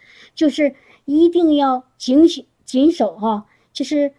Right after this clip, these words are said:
英语里他怎么说的呢？我给你翻译一下哈。他说：“你们一定要怎么样呢？几-，就是 alert，就是，就是怎么说呢？时刻刻有一个提防，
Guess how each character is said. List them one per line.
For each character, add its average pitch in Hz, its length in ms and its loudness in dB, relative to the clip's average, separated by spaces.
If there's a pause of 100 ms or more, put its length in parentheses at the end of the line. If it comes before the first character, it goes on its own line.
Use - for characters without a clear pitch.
(340)
英 359 340 4
语 302 80 4
里 269 160 -2
他 262 140 0
怎 247 120 -2
么 208 120 -2
说 254 200 0
的 240 140 2
呢？ 220 180 -2
我 233 160 -2
给 262 140 0
你 214 220 -2
翻 247 320 0
译 226 60 2
一 - 20 -6
下 196 280 -8
哈。 190 220 -12 (1400)
他 294 140 -4
说 311 300 2
：“你 262 220 0
们 311 320 2
一 277 140 2
定 320 300 2
要 233 400 2
怎 220 180 -6
么 233 80 0
样 262 200 2
呢？ 220 200 -4 (920)
几-， 240 280 -12 (380)
就 302 120 0
是 277 180 0
alert， 247 580 2
就 302 120 -4
是， 302 400 -2 (440)
就 330 120 0
是 302 440 0 (400)
怎 240 120 -4
么 269 80 0
说 285 140 -2
呢？ 269 220 -2
时 370 280 -2
刻 370 140 2
刻 330 140 2
有 247 180 0
一 226 60 -4
个 285 100 0
提 349 380 0
防， 175 320 -6